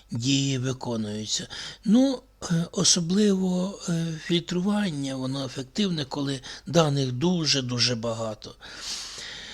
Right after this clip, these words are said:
Отже, перше сортування. От бачимо, що назви компаній написані в мене, наприклад, е, хаотично.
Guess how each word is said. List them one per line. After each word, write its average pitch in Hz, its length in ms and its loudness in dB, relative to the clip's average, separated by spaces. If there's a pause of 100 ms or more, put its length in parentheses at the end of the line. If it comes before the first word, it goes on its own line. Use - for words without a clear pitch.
(720)
Отже, 208 580 6
перше 180 480 4
сортування. 120 960 0
От 254 340 0 (120)
бачимо, 139 540 -2
що 143 260 -2
назви 143 360 -4
компаній 247 600 0
написані 143 640 2
в - 20 0
мене, 131 260 0
наприклад, 123 840 -4
е, 120 240 0 (360)
хаотично. - 720 -4